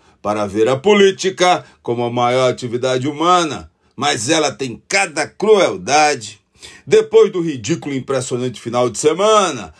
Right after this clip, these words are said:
começamos esses dias com a informação de que o presidente da Câmara, Hugo Mota, rompeu com o líder do P T, Lindbergh Farias,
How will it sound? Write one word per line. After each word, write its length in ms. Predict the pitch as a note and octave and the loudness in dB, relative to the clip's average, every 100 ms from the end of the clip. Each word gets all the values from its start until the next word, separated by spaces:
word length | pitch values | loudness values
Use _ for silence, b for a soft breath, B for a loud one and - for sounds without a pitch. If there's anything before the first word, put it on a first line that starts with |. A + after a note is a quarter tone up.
| b | b
começamos 640 | C#3+ D3+ C#3 C3 D3 C3+ | -8 -6 -6 -2 -4 -2
esses 440 | B2+ B2+ - G#2+ E2+ | -4 -4 -6 -12 -12
dias 280 | A2 B2+ | -8 -8
com 120 | B2 A#2+ | -8 -12
a 60 | |
informação 640 | A#2 B2 A#2+ B2 A#2 C#3+ C#3+ | -10 -8 -8 -8 -8 -12 -14
de 100 | A2 | -12
que 100 | A2 | -12
o 60 | |
presidente 440 | G2+ G#2 F2 F#2+ F#2 | -12 -12 -12 -14 -10
da 180 | B2 B2+ | -10 -10
Câmara, 520 | C#3 C#3+ C#3+ D3 C3+ | -8 -6 -4 -4 -6
Hugo 240 | - F2 A2 | -14 -8 -6
Mota, 560 | B2 D3 D#3 D3 G#2 b b | 2 2 2 -2 -14 b b
rompeu 480 | - C3 G#2 C3+ C3 | -4 -4 -2 0 0
com 180 | B2+ A2+ | -4 -8
o 40 | |
líder 260 | A2 A2 G#2+ | -8 -6 -6
do 140 | G#2 | -8
P 180 | - G2+ | -10 -12
T, 420 | - C3 C3+ - b b | -6 -2 -2 -4 b b
Lindbergh 640 | D3 D#3+ A#2 D#3+ D#3+ D3 | 0 0 2 2 2 -2
Farias, 680 | C3+ C3 D3 D3 F#2 - | -4 -2 2 2 0 -8